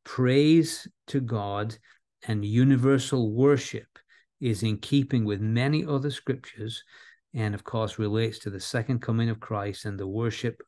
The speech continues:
of God by the entire world in the millennial kingdom. And so I wanna just,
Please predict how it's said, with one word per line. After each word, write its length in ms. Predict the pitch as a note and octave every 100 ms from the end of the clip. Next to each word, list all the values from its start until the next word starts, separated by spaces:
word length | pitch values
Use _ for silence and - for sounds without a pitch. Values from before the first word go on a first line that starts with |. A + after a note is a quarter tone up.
| -
of 180 | G#2+ G#2
God 320 | A2 G#2 G2+
by 160 | G#2
the 140 | G2+ G2+
entire 460 | G2 - C#3+ F3
world 640 | D#3 C#3 F#3 C#3 G#2+ B2+ C#3
in 200 | D3 A2+
the 80 | G#2+
millennial 540 | G#2 G2+ G#2+ A2 G#2
kingdom. 500 | - B2 A#2+ G#2 F2+ _ - - - - _
And 100 | G2
so 160 | - G#2
I 20 |
wanna 160 | D3+ D3+
just, 320 | B2+ -